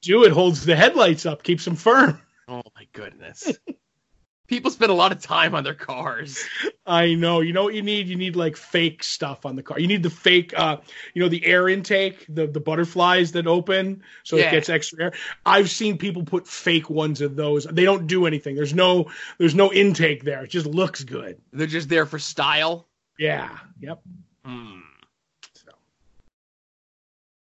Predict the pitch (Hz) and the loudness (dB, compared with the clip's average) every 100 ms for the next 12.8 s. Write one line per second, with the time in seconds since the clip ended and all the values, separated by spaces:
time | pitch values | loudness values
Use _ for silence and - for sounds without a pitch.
0 | _ - 147 156 147 190 180 208 226 214 | _ -20 -6 -6 0 2 2 0 0 0
1 | 208 196 180 165 160 147 - - 208 226 | 0 0 -4 -4 -4 -4 -6 -2 0 0
2 | 165 139 127 - 131 127 135 104 - 139 | -4 -8 -10 -6 -6 -6 -8 -10 -6 -8
3 | 143 143 - 139 135 127 120 95 90 98 | -8 -12 -8 -6 -4 -6 -10 -12 -12 -10
4 | 85 76 - - _ 147 139 135 160 156 | -8 -8 -12 -20 _ -12 -8 -6 -4 -2
5 | 175 247 269 - 151 151 139 - 143 131 | 0 0 -2 -4 -6 -6 -6 -4 -6 -2
6 | - 143 147 151 165 156 156 143 - - | -2 0 2 2 2 2 4 2 -2 -18
7 | - - 170 156 - - 156 160 185 - | -20 -2 2 2 0 -10 0 6 6 4
8 | - 175 160 151 - - 175 151 135 160 | 2 4 2 -2 -6 -16 -2 -2 -2 0
9 | 180 170 147 160 175 - 185 185 190 190 | 2 2 2 0 0 0 0 0 0 2
10 | 190 190 170 147 147 151 156 - 143 127 | 4 2 0 -2 2 4 2 0 -8 -2
11 | 175 175 175 190 190 180 214 269 226 202 | 0 0 0 -2 0 2 4 4 4 4
12 | 220 180 165 147 - 147 156 147 | 4 2 -4 -6 -4 -2 0 -2